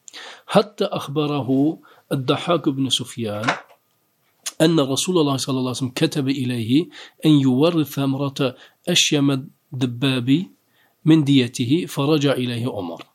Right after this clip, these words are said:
Ta ki, e, Eddahhak ibn Sufyan radıyallahu anhu kendisine Resulullah sallallahu aleyhi ve sellem yazdığını, yani hüküm olarak gönderdiğini ne hükmetmiş? En yuvarritha imraate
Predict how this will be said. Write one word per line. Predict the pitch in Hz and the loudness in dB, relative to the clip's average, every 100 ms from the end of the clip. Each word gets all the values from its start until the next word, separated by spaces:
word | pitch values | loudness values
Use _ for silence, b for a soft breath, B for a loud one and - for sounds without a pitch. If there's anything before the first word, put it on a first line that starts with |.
| _ _ - | _ _ 0
Ta | 156 156 147 | 2 2 2
ki, | 160 208 220 b b b b b b _ | 2 2 -2 b b b b b b _
e, | 165 135 127 127 131 - - | -2 0 0 0 -4 -6 -8
Eddahhak | 135 123 143 160 151 | -4 0 0 0 2
ibn | 139 131 | 2 0
Sufyan | - 127 - 123 123 165 202 _ _ _ _ _ _ _ _ _ _ _ _ _ - 143 | -2 -4 -2 0 0 -2 -4 _ _ _ _ _ _ _ _ _ _ _ _ _ -6 0
radıyallahu | 135 131 120 | 2 2 0
anhu | 123 135 190 | 0 2 2
kendisine | - 151 147 143 165 | 2 0 2 0 0
Resulullah | 143 - 190 160 143 | 0 0 2 2 0
sallallahu | - 156 | -2 0
aleyhi | 143 143 | 0 -2
ve | 156 | -2
sellem | 160 | 0
yazdığını, | 143 139 127 123 117 131 196 _ _ | 2 0 -2 -2 -2 -4 -8 _ _
yani | 123 110 | -6 -6
hüküm | 123 - 131 - _ _ _ | -4 0 0 -2 _ _ _
olarak | - 135 131 135 | -2 0 0 0
gönderdiğini | 135 117 113 107 110 117 165 196 | 0 0 -2 -4 -4 -2 -2 -2
ne | 151 175 196 - _ - | 2 4 2 -4 _ -6
hükmetmiş? | 147 147 135 185 190 - | -4 -2 0 0 -2 -2
En | 156 | 0
yuvarritha | 143 135 143 190 160 139 156 185 220 b b b b - | 2 2 4 2 2 0 0 0 -2 b b b b -2
imraate | 196 165 175 202 165 - 185 233 | 0 0 0 0 -4 0 0 0